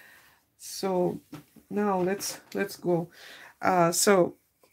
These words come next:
Fantasvali does very cool kind of leaves that, uh, um, you'll need this kind of craft knife for it, and, uh, I'll just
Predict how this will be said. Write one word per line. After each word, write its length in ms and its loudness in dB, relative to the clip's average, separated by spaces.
Fantasvali 840 4
does 260 0
very 280 2
cool 280 -2
kind 240 -4
of 360 -12
leaves 560 4
that, 240 0
uh, 220 -4
um, 360 -4
you'll 240 2
need 280 0
this 180 -4
kind 280 -4
of 220 -6
craft 340 -2
knife 320 -4
for 200 -2
it, 200 -2
and, 160 -4
uh, 380 0
I'll 160 -4
just 280 -2